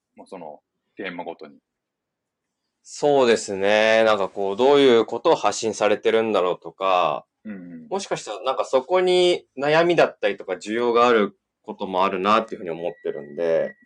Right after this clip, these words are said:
Speaker 1: はいはいはいはい。
Speaker 2: だからあんまり同じ業-、業種っていうんですかね。
Speaker 1: うん。
Speaker 2: ところの人はあんまり、まあ、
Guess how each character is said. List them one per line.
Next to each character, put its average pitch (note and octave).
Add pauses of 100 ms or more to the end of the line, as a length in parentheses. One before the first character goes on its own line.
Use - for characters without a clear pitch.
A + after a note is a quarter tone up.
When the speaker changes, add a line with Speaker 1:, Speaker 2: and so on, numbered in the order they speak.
Speaker 1:
は F#2+
い E2
は -
い -
は D#2+
い -
は -
い。 - (1500)
Speaker 2:
だ B2
か A#2
ら A2
あ A#2
ん C3+
ま E3
り E3
同 E3
じ E3
業-、 C#3
業 C#3+
種 F#3+
っ -
て -
い D3
う -
ん G#2+
で E2
す -
か C2+
ね。 F2 (160)
Speaker 1:
う A2+
ん。 F2+ (920)
Speaker 2:
と C3
こ C#3+
ろ C#3
の C3
人 -
は C#3
あ A#2
ん C#3
ま C#3
り、 C3+ (320)
ま D3
あ、 -